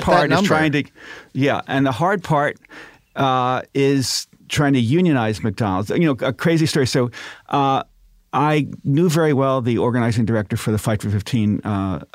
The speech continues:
Speaker 2: uh, Kendall Fells, and I remember when it was just starting out in November two thousand twelve, he said,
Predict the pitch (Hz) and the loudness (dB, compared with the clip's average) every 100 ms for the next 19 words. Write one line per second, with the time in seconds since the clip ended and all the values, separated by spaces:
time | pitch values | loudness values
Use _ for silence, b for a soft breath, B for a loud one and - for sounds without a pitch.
0 | - - - 104 104 - 113 113 113 185 | -20 -12 -4 -2 -2 -2 0 0 -2 0
1 | 180 131 123 127 131 117 B B - - | 0 0 0 2 0 -2 B B -20 -4
2 | 135 127 120 151 - 143 127 131 123 113 | 0 2 2 0 0 0 2 0 0 0
3 | 107 123 117 - 123 135 110 110 104 B | 0 0 0 -2 -2 0 0 0 -2 B
4 | B - 185 190 143 - 135 - 131 | B -4 0 0 0 0 0 2 0